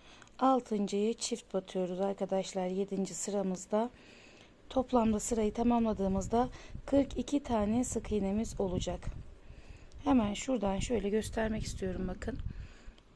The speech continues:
Buradaki arttırma noktalarını burada bitiriyorum. Ardından yedi sıra boyunca dümdüz devam edeceğim. Kırk iki tane sık iğneyi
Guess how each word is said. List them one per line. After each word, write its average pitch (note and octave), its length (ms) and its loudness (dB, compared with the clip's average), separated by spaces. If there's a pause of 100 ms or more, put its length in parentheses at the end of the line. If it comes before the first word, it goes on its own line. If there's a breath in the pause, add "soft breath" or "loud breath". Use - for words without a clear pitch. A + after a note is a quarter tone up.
(180)
Buradaki A#3 380 0
arttırma A3 400 -2
noktalarını G#3 600 -2
burada G#3+ 300 -2
bitiriyorum. G3 600 -2
Ardından A3 560 -2
yedi A3+ 340 -4
sıra F#3+ 380 -2
boyunca F#3 600 -2 (680 loud breath)
dümdüz B3+ 380 4
devam G3 380 0
edeceğim. F#3 440 -6 (360 loud breath)
Kırk C#4+ 300 2
iki C#4 300 -2
tane G3 360 0
sık C4 300 -4
iğneyi A3+ 520 0